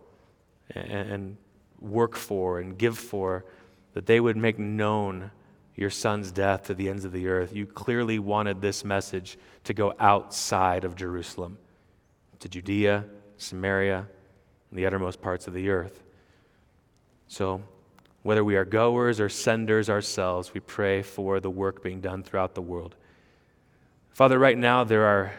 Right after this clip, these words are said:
Afghanistan citizens being pushed out into other countries,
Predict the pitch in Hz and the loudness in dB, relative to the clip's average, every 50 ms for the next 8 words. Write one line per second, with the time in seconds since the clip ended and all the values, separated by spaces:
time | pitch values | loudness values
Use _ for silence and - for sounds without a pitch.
0 | - - 110 107 107 - - - 107 104 107 107 101 - - 107 104 101 101 98 | -8 -4 -2 -2 -2 -2 -2 0 0 0 0 -2 -4 -4 -2 -2 0 0 0 -2
1 | 98 98 98 - - - - - 113 107 107 - - 104 101 95 95 98 98 101 | -4 -8 -12 -16 -20 -14 -8 -4 -2 -2 -2 -2 -4 -6 -6 -6 -8 -8 -8 -8
2 | - - - 113 98 - - 101 98 101 98 95 90 - - 101 98 95 92 90 | -8 -4 -4 -4 -4 -2 0 2 2 2 2 -2 -4 -6 -6 -4 -2 -2 -4 -4
3 | - - 104 101 - - 104 92 92 92 - - - | -4 -6 -6 -6 -6 -6 -6 -6 -4 -6 -8 -10 -12